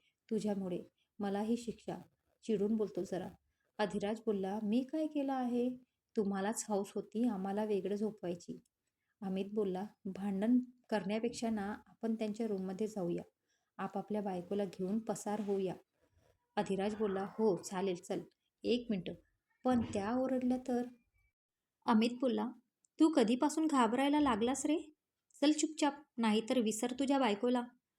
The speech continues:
अधिराज बोलला, "नको नको, चल." दोघे ज-, रूमजवळ पोचतात. हळूच दरवाजा उघडून आत येते. दोघी झोपलेल्या होत्या.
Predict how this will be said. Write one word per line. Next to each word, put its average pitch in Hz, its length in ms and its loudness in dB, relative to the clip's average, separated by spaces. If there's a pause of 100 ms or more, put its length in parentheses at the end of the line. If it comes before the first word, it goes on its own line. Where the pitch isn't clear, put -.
(220)
अधिराज 214 480 4
बोलला, 196 280 0 (460)
"नको 226 260 4
नको, 302 280 4 (320)
चल." 262 220 2
दोघे 240 300 4
ज-, 240 80 0
रूमजवळ 233 480 2
पोचतात. 220 460 -2 (380)
हळूच 269 320 6
दरवाजा 208 380 2
उघडून 226 300 4 (140)
आत 233 240 4
येते. 220 380 -2 (540)
दोघी 214 340 6
झोपलेल्या 233 460 2
होत्या. 226 300 0